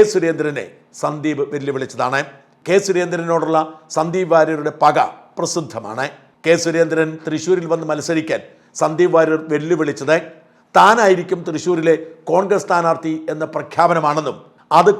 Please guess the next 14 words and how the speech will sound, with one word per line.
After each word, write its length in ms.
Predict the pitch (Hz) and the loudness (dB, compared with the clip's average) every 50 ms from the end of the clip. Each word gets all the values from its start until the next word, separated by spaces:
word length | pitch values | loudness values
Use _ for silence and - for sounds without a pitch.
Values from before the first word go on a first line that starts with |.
| - - | 0 0
കോൺഗ്രസിൽ 440 | 175 226 254 247 240 196 - 190 180 156 | 0 0 2 2 2 2 2 0 0 0
വേണ്ട, 220 | 156 156 156 156 151 - - - - - _ _ _ - | 0 0 2 2 2 2 2 0 -8 -20 _ _ _ 0
അത് 100 | 170 170 170 - - | 0 2 0 0 2
കയ്യിൽ 260 | 160 170 190 226 240 202 190 | 4 4 4 4 2 0 -2
വെച്ചാൽ 240 | - - 185 160 156 156 | 0 2 2 0 2 0
മതി 220 | 151 143 147 147 151 156 - _ - 151 | -4 -4 -6 -8 -8 -10 -14 _ -10 -10
എന്നുമായിരുന്നു 640 | 151 156 160 151 147 147 147 147 143 139 135 107 87 - _ _ _ _ - 127 | -8 -6 -6 -4 -2 -2 -2 -4 -6 -8 -10 -12 -14 -16 _ _ _ _ -6 -4
ഡി 100 | 151 160 156 | -2 -2 -2
സി 100 | 160 165 143 | -4 -6 -8
സി 100 | - 151 156 - 156 | -8 -10 -8 -8 -10
അംഗങ്ങളുടെ 480 | 147 147 147 143 143 143 135 127 127 135 - - 135 | -10 -8 -8 -8 -8 -8 -8 -8 -10 -12 -10 -12 -8
വിമർശനം. 440 | 123 123 120 - - 131 135 139 156 160 - - _ _ _ _ - | -8 -8 -8 -8 -6 -4 -4 -4 -4 -6 -12 -20 _ _ _ _ -4
തൃശ്ശൂരിൽ 460 | 175 180 170 - 226 226 202 190 180 185 196 - 170 165 | -2 -2 -2 0 2 2 2 2 0 -2 -4 -2 -2 -2
ഇനി 160 | 165 180 180 | 0 0 -2